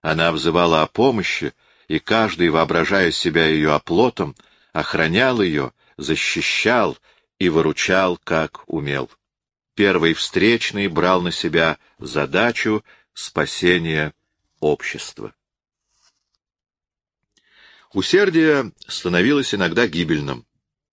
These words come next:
Какой-нибудь взвод национальных гвардейцев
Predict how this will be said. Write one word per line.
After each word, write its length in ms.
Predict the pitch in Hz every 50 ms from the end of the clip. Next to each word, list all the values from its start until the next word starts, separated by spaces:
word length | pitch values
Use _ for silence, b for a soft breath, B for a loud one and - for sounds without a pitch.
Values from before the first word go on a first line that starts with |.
| _ _ _ _ _ _ _ _ _ _
Какой-нибудь 560 | - 87 82 - 151 160 156 156 139 151 135
взвод 540 | 127 113 95 92 87 98 117 151 147 - -
национальных 680 | 107 101 - - 104 101 110 123 120 110 104 92 -
гвардейцев 880 | - 85 85 85 82 78 107 135 147 135 - - - 73 - - -